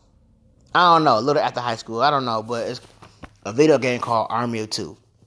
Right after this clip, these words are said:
I love that game. Me and one of my, my best friends played it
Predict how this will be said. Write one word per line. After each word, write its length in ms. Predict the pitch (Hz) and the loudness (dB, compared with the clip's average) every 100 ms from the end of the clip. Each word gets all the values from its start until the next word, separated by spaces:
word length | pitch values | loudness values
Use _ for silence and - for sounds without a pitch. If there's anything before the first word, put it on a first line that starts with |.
| _ _ _ _ _ - - | _ _ _ _ _ -20 -2
I 140 | 120 | 0
love 320 | 117 123 127 107 | 0 0 -2 -2
that 220 | 104 98 | -6 -6
game. 380 | 92 90 82 104 | -10 -12 -14 -10
Me 300 | 120 120 117 | -6 -4 -6
and 180 | - | -8
one 100 | 110 | -8
of 80 | 113 | -8
my, 80 | 110 | -8
my 200 | 104 107 | -6 -6
best 280 | 107 110 107 | -4 -4 -4
friends 300 | 113 107 104 | -6 -6 -8
played 300 | - 104 107 | -4 -4 -4
it 220 | 101 - | -8 -10